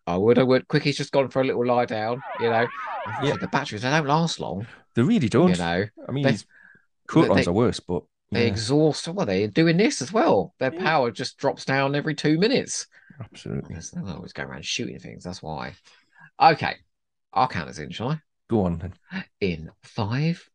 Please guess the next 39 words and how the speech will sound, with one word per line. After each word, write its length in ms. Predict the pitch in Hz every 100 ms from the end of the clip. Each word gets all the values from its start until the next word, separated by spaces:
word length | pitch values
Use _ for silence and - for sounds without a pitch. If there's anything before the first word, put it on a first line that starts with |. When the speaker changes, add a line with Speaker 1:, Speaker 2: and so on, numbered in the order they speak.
| -
Speaker 1:
four, 560 | - 73 50 - - _ _ -
three, 560 | 85 95 104 104 - - _ -
two, 420 | - 65 64 - _ _ _
one. 640 | 82 87 110 156 117 185 - _ _ _ _ - _ -
Let's 480 | - 82 147 - -
go. 1200 | 110 135 82 60 55 55 52 50 52 50 50 50 _ _ _ _ _ _ _ _ _ _ _ _ -
I 60 | 107
always 200 | 151 180
think, 340 | 95 85 - -
um, 420 | 80 78 76 71 - -
people 220 | 156 90
would 100 | 76
say 140 | -
I'm 200 | 87 65
wrong, 240 | 71 76 64
but 100 | 78
I 20 |
always 200 | 131 185
think 220 | 90 82 - - -
Patrick 280 | - - -
Troughton 220 | 98 -
looks 140 | 87 -
a 40 |
bit 160 | 104 -
sinister, 480 | 123 123 110 -
you 140 | 62 65
know, 120 | 67
in 80 | 73
this 140 | 82
title 240 | - 69 57
sequence, 440 | - 64 76 78
the 100 | -
way 140 | 92 85
he 60 |
comes 240 | - 92 92
out 140 | 92
of 60 | -
that 160 | 90 - -
Venetian 800 | 85 95 92 85 - 82 80